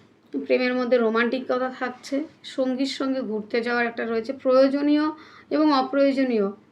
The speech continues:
খরচ কিন্তু, মানে,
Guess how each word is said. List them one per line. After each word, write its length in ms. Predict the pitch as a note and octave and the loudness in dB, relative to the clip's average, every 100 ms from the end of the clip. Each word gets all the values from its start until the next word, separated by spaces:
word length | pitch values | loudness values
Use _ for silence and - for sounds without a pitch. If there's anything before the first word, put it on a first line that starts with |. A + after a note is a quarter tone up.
| _ _ _ _ _ _ _ | _ _ _ _ _ _ _
খরচ 400 | C4+ C4 D4 C#4+ | 2 4 4 2
কিন্তু, 380 | D4 C4 B3+ D4 F4+ - _ _ - | -2 -2 0 0 0 -4 _ _ -6
মানে, 120 | - | -4